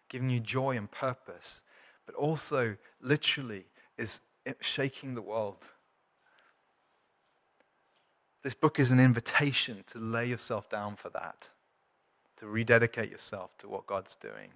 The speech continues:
Should we pray together? Father, I,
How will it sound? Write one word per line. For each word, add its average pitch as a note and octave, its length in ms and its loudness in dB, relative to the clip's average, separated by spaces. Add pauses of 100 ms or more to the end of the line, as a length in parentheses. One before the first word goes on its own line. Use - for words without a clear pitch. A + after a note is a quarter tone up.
(140)
Should - 160 -8
we A#2 40 -6
pray C3+ 220 4
together? C3+ 420 -6 (4000)
Father, C3 320 12
I, A2+ 280 10